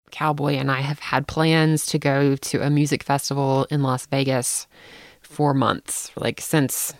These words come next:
I think we bought tickets back in April or May. So this trip has been planned for a very long time.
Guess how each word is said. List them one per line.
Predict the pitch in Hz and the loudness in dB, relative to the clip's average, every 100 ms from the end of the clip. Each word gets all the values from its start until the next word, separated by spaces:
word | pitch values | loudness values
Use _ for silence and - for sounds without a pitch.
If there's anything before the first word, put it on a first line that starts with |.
| _ - | _ -14
I | |
think | 135 165 | -10 -6
we | 156 | -2
bought | 131 - | -2 -2
tickets | - 147 143 - | -4 -4 -4 -4
back | 131 139 | -2 -2
in | 135 131 131 165 165 _ _ _ - | -2 -4 -6 -8 -14 _ _ _ -4
April | 151 160 | 0 2
or | 143 | 0
May. | 135 110 135 233 240 _ _ _ _ _ _ _ _ _ _ _ | 0 -2 0 0 -2 _ _ _ _ _ _ _ _ _ _ _
So | - 170 | -4 0
this | 180 | 0
trip | - 170 | 2 2
has | 156 135 | 2 2
been | 147 151 | 2 2
planned | 131 151 143 | 0 0 0
for | - 139 | 0 0
a | |
very | 131 135 127 | 2 2 2
long | 117 120 | 0 -2
time. | 117 - - | -4 -6 -8